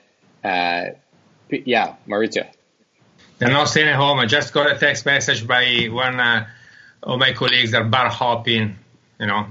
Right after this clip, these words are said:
Speaker 2: in Central
Speaker 1: Right.
Speaker 2: City,
Speaker 1: Well,
Speaker 2: Philadelphia.
Speaker 1: exactly. So I was gonna say, one of the big challenges in this country is that people don't like to be,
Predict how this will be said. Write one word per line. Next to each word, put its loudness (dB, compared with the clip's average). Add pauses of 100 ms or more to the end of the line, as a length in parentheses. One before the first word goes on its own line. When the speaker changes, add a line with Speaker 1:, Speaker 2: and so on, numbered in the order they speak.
Speaker 2:
in -6
Central 0
Speaker 1:
Right. 2
Speaker 2:
City, 0
Speaker 1:
Well, -2 (260)
Speaker 2:
Philadelphia. -2
Speaker 1:
exactly. -2
So -2
I 0
was -8
gonna -4
say, 0
one -2
of -4
the -4
big -4
challenges -4
in -6
this -8
country -8 (280)
is -4
that -4
people -4
don't -2 (320)
like -2
to -6
be, -4